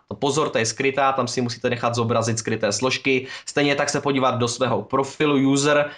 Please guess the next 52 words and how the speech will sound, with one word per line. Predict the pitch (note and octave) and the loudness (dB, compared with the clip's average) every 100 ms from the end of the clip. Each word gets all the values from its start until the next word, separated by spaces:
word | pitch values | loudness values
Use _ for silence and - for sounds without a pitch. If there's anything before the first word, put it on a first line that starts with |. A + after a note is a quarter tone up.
| - - | -14 -4
tam | B2+ | 0
se | C3+ | 0
podívat | C#3 C3 B2+ | 0 0 2
do | B2+ | 2
složky | B2 C3 - - | 2 -2 -2 0
A | A#2 | 0
P | B2+ | 0
P | A#2+ B2+ | 0 0
Data, | A#2+ B2 | 0 2
Local | A#2+ A#2 B2 A2+ | 0 2 2 2
Roaming. | A#2 B2+ C3 C3 C3 _ - | 2 2 0 0 -6 _ -4
Ze | |
z | D3 | -2
těchto | - F#3 E3+ | -2 0 -2
složek | - D#3 D#3+ | 0 0 0
prostě | D#3+ D3+ D3+ | -2 -2 -2
smazat | C#3+ C#3 D3 | 0 2 2
všechno, | - C3+ C3+ | 0 0 0
co | C3 C#3+ | 2 2
je | C3+ | 2
A | - A#2+ | 2 2
M | B2+ | 2
D | C3 | 0
Catalyst | C3 A#2 B2+ B2+ B2 | 0 0 0 0 -2
nebo | B2+ B2 - | -2 0 2
A | A#2+ | 2
M | B2 | 2
D | B2 | 0
Drivers | A#2 A2+ A#2 A#2 A#2 | 0 0 2 0 -4
a | - | -4
tyhle | B2 B2 | -2 -2
ty | A#2+ | -2
prostě | A#2 A2+ A#2+ | -4 -2 -2
věci | A2+ A#2 A#2 - _ | 0 -2 -4 -8 _
smazat, | - A#2+ C3 D#3+ E3+ - | -2 2 4 2 0 -2
ručo, | B2+ C3+ - E3 E3+ F3+ | -2 -2 0 2 2 0
protože | B2+ C3 B2 | -4 -2 -2
často, | A#2+ B2+ C3+ B2+ | -2 -2 -2 0
eh, | C3 B2 | 2 2
i | B2+ | 0
po | A#2+ B2 | 0 -2
odinstalaci | A2+ A#2 B2 A#2+ A#2+ A#2 | 0 0 -2 0 -2 0
grafických | A#2+ A#2 A#2 A2+ A#2+ A2+ | -2 -2 -2 -2 -2 0
ovladačů | A#2 A2+ B2 | 0 0 -2
to | A2 | -2
tam | G#2 | -2
zůstane | G#2+ A#2 - C#3+ D3+ | -2 -4 0 0 0
a | A#2+ | -2
právě | A#2+ A#2+ B2 | 0 2 2
může | B2 C3 | 2 0
dělat | B2+ G#2+ | -2 -2
neplechu. | G#2+ B2+ C3+ - G3 | -2 0 -2 2 0